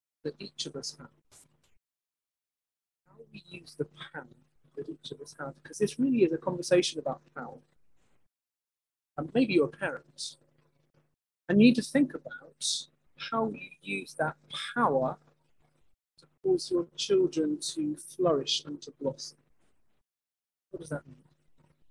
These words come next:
Maybe you're a theological whiz.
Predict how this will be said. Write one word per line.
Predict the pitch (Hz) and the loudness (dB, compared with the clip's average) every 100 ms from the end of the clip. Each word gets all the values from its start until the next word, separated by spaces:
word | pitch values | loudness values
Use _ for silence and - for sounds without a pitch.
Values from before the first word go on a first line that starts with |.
| _ _ _ - - | _ _ _ 0 12
Maybe | 247 233 | 12 12
you're | 208 170 | 10 10
a | |
theological | 156 - - 170 160 - - 131 | 6 -2 0 0 0 -4 -14 -16
whiz. | - - - - - | -18 -20 -14 -12 -12